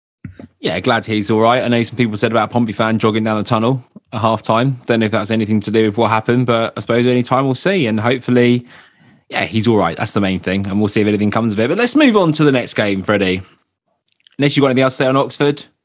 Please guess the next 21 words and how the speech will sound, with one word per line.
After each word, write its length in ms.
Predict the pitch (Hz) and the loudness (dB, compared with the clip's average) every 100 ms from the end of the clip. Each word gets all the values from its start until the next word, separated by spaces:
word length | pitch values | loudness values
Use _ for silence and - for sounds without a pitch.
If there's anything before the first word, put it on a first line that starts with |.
| _ _ _ _ _ - | _ _ _ _ _ -2
Nope, 220 | 139 151 | -2 -2
shaking 300 | - 131 131 | -2 0 0
his 100 | 120 | 0
head. 220 | 127 131 | 0 -2
Fair 260 | - 135 127 | -2 0 2
enough. 220 | 135 131 | 2 0
Let's 160 | 143 156 | 0 4
move 200 | 143 120 | 4 4
on. 260 | 107 92 - - - | 2 0 -4 -18 -4
Let's 120 | 185 | 0
move 140 | 240 240 | 4 4
on 80 | 170 | 4
to 80 | |
the 40 | 160 | 2
game 220 | 160 160 | 2 4
where 120 | 143 | 4
we 80 | 139 | 4
collected 340 | 139 139 - | 2 -2 0
all 120 | 131 123 | 2 2
three 220 | 117 110 | 0 0
points. 600 | 110 98 78 - - | 0 0 -4 -20 -20